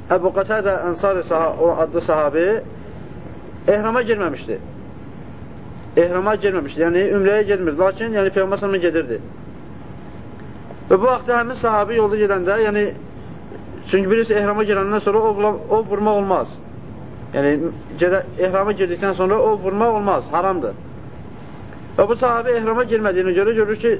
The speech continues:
çöldə bir vəhşi eşşək var. Yəni, indiki o zolaqlı heyvan ki var, zebra. Ondan. Yəni, çöldə bir vəhşi eşşək var. Və həmin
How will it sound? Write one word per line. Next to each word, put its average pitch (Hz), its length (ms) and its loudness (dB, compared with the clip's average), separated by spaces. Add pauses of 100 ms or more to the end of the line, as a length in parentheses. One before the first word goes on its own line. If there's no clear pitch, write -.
(120)
çöldə 208 360 2
bir 208 160 2
vəhşi 202 280 -2
eşşək 190 260 -2
var. 117 180 0 (1000)
Yəni, 185 260 4 (100)
indiki 196 360 2 (160)
o 175 280 6
zolaqlı 180 480 2
heyvan 175 320 2
ki 170 140 2
var, 180 140 4
zebra. 147 400 0 (920)
Ondan. 170 400 4 (320)
Yəni, 147 200 0
çöldə 190 340 2 (580)
bir 196 160 4
vəhşi 208 300 0 (300)
eşşək 185 260 0
var. 117 260 -2 (1800)
Və 214 160 6
həmin 240 320 -2